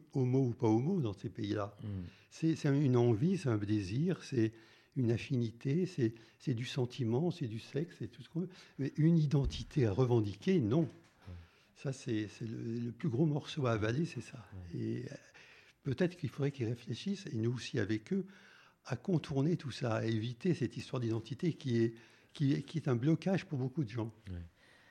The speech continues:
Speaker 2: Ça fait peut-être réagir un peu. Tu avais peut-être des, des petites choses à dire, euh, Florent, et réagir un peu sur, euh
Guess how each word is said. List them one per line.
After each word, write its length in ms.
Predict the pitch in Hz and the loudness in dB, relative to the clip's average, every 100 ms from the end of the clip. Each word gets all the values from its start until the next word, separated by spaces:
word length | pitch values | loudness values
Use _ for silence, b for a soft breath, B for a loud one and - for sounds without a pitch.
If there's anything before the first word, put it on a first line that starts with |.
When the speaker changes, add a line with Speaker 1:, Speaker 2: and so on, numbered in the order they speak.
| - | -2
Speaker 2:
Ça 160 | 139 | 0
fait 120 | 143 | 2
peut-être 220 | 156 160 - | 4 2 0
réagir 400 | 143 139 123 135 | 0 0 -2 -4
un 60 | 127 | -4
peu. 200 | 170 185 | -6 -6
Tu 140 | 170 | -4
avais 280 | 131 127 139 - _ - | -6 -4 -6 -10 _ -16
peut-être 260 | 143 165 | -6 -6
des, 240 | 131 135 127 | -4 -4 -4
des 160 | 123 | -6
petites 220 | 120 120 - | -8 -10 -10
choses 220 | 135 123 | -8 -6
à 60 | |
dire, 300 | 120 135 127 | -6 -6 -4
euh, 260 | 127 120 120 | -4 -4 -6
Florent, 460 | 117 139 123 131 156 | -4 -4 -2 -4 -6
et 80 | |
réagir 500 | 127 127 123 113 135 120 | -6 -4 -6 -6 -8 -8
un 60 | |
peu 260 | 117 131 127 | -8 -10 -10
sur, 300 | - 117 | -12 -10
euh 80 | 101 | -8